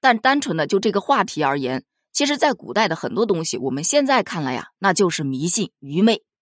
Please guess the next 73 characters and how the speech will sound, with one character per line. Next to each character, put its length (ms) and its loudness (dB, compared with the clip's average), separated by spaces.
可 140 -2
是 320 0
它 160 0
却 160 2
适 240 2
应 160 0
了 140 -2
当 320 0
时 260 0
的 260 2
社 220 0
会 140 -2
发 200 0
展。 220 -2
随 160 2
着 100 4
现 220 2
代 140 2
科 220 0
技 120 0
的 120 0
不 120 -6
断 160 2
进 220 -2
步， 240 0
我 120 0
们 120 2
推 200 -2
翻 160 4
了 100 0
古 280 -10
人 260 2
认 180 2
为 140 2
的 80 -2
很 180 -4
多 140 -2
的 80 -4
真 260 0
理。 200 -10
那 140 2
么 260 4
你 140 -6
又 180 4
怎 140 -2
么 80 -4
会 140 -2
知 180 -2
道， 180 2
在 160 2
未 240 2
来 240 4
科 200 0
技 140 0
发 200 0
展 180 -6
之 180 -4
后， 280 2
不 140 0
会 160 4
推 220 -2
翻 220 2
我 100 -2
们 140 -2
现 280 2
在 220 2
所 240 -2
认 160 2
为 100 -2
的 100 -2
真 200 0
理 80 -2
呢？ 260 -2